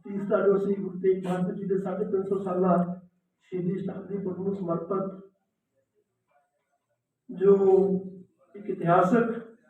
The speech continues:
سماگم ہوئے سن اور بہت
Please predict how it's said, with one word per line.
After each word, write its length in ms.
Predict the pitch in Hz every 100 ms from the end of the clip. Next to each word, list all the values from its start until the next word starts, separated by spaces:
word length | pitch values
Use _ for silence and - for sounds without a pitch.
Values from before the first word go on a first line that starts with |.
| _ _ _ _ _ _ _ _ _ _ -
سماگم 340 | 180 175 190
ہوئے 200 | 180 190 185
سن 140 | 190 190 185 - - -
اور 140 | 180 180 180 - - _ - 165
بہت 160 | 208